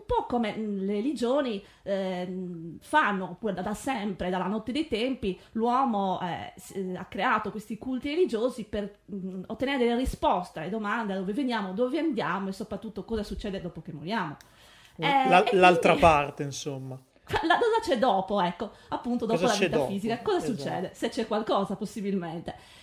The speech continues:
Speaker 1: E così appunto ha fatto anche la narrativa, ha fatto anche la, la, il cinema, eh, le serie T V, eh, nell'ambito della fantascienza. E, e diciamo che in ambito fantascientifico, ehm, c'è questo parallelo tra il conforto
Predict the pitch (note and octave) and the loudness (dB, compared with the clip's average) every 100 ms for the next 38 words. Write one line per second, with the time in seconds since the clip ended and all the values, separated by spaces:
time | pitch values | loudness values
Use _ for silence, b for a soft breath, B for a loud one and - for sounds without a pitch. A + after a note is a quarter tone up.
0 | b C#5 B4+ D4+ C#4 - - B3+ C#4+ D4 | b 2 4 4 2 0 -6 -4 -2 -2
1 | F3 G3 A3 F3+ F3+ F#3 E3 B3 F#4 - | -2 -4 -2 -2 -2 -4 -4 -4 -6 -6
2 | G#3+ C4 G3 F3 F#3 F3+ F3 E3 D#3 D#3+ | -6 -2 -2 -4 -6 -6 -6 -6 -6 -6
3 | D#3 - E3+ D#3+ - - b b - F#3+ | -6 -8 -8 -8 -10 -14 b b -8 -6
4 | - F#3 C#4 G#3 F#3 E3+ F3 b - E3 | -6 -4 -2 -2 -2 -2 -6 b -8 -4
5 | F#3 G3+ G3+ C#4+ A#3 A#3+ E4 E3+ - - | -2 -2 -2 -4 -4 -4 -4 -4 -6 -10
6 | - B3 G#3+ G3+ G#3+ G3 F#3+ F#3 F#3+ F#3+ | -4 -2 0 0 -2 -2 -4 -6 -6 -6
7 | - G#2+ - - b b b b D4+ D4+ | -8 -8 -10 -12 b b b b 0 2
8 | - G#4 - C#4+ F4 A3+ A#3+ G3 F#3+ G3 | 2 0 0 2 2 0 -2 -2 -2 -4
9 | G3+ G3 A3 C#4+ - G#4 F#4 D4 D#4 A#3 | -4 -6 0 0 0 -2 -2 -2 -2 -2
10 | G#3+ G#3 b b - G#3+ G#3+ G#3 G#3 G#3 | -2 -4 b b -6 -2 0 0 -2 -4
11 | G3+ F#3+ - - B4+ - B3+ A3+ - - | -4 -8 -6 -2 -2 -2 -2 -2 -4 0
12 | B3+ C#4 D#4+ A3+ F3+ F3+ G3+ G3+ - D4 | 2 4 4 4 0 -2 -2 -2 0 0
13 | C#4+ - E4 - - G#3+ F#3 - | 0 4 4 4 2 0 0 -4